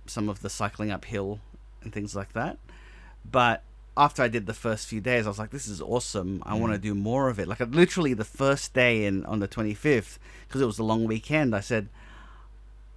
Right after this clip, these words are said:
Speaker 1: I said to Alyssa, "Can you drop me back off here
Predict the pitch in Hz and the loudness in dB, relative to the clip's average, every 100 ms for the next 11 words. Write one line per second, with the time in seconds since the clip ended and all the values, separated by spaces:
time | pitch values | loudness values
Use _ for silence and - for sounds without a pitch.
0 | 135 147 131 120 123 123 - 156 190 254 | -6 -4 0 2 2 -2 0 2 4 4
1 | 208 127 117 113 123 113 - - 127 107 | 4 2 2 2 -2 -2 -4 -2 2 2
2 | 92 135 233 | 2 -2 -4